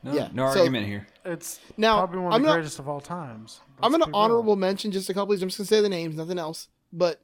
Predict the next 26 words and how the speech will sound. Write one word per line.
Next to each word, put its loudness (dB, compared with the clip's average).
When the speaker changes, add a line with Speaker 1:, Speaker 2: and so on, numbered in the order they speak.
Speaker 2:
Iron 0
Maiden's 2
Number 0
of 0
the -6
Beast, -6
Judas 2
Priest 0
Screaming 2
for 2
Vengeance, -2
Van 4
Halen's 2
Diver 4
Down, -2
um, -2
Rio 8
by, 2
by 2
Duran 2
Duran, -2
Speaker 3:
Good -6
one. -12
Speaker 2:
Prince's 4
nineteen 2
ninety-nine. -2